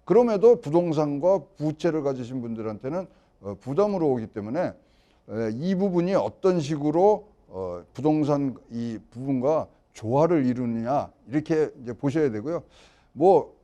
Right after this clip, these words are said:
결론적으로 봤는데 부동산은요 종합예술입니다. 정책적으로는 이거 한 군데만 찔러서 뭐 이게 해결되는 문제는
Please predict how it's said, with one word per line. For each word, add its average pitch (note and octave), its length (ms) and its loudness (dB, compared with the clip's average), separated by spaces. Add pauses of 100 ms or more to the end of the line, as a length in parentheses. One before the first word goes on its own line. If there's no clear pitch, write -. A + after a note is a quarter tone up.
(180)
결론적으로 G#3 500 6
봤는데 D3 480 2
부동산은요 F3+ 680 0 (120)
종합예술입니다. C3+ 920 -4
정책적으로는 A#2+ 960 -6 (340)
이거 C3 120 -8
한 C4 360 -4
군데만 C#4 460 0
찔러서 F#3 640 -2
뭐 B2+ 220 -4
이게 D3+ 280 0
해결되는 F3 560 -4
문제는 A#2+ 380 -8